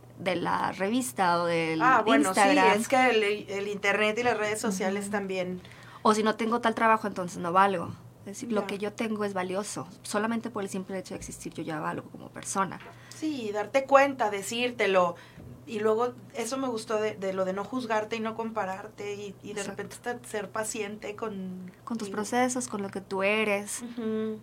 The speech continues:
Speaker 1: Y saber que la perfección no existe, o sea, es irreal.
Speaker 2: Sí, porque a veces somos nuestros principales juzgones, así de
Speaker 1: Sí,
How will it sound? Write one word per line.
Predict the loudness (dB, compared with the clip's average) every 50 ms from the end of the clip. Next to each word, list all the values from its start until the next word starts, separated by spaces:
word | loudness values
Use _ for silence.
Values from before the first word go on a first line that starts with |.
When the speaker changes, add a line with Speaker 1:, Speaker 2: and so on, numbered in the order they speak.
| -16 -20 -10 -6
Speaker 1:
Y | -4 -2
saber | 0 0 -2 -2 -4
que | -2 -2
la | -2 -2
perfección | -4 -8 -10 -10 -10 -6 -6 -6 -4 -4
no | -4 -4 -4
existe, | -4 -6 -6 -8 -8 -4 -4 -2 -2
o | -2 -4
sea, | -6 -10
es | -8 -8
irreal. | -6 -2 0 0 0 0 -2 -4 -12 -18 -20 -20 -20 -20 -20 -20
Speaker 2:
Sí, | -20 -14
porque | -12 -8 -4 -4
a |
veces | -4 -2 -2
somos | -4 -4 -2
nuestros | -2 -4 -4 -4 -6 -6 -4
principales | -4 -6 -4 -4 -6 -2 0 0 2 2 2 2 2 0 0 -2 -6 -6
juzgones, | -4 -4 -4 0 2 4 4 4 2 -2 -4 -4 -4 -4
así | -4 -4 -4 -4 -2
de | 0
Speaker 1:
Sí, | 0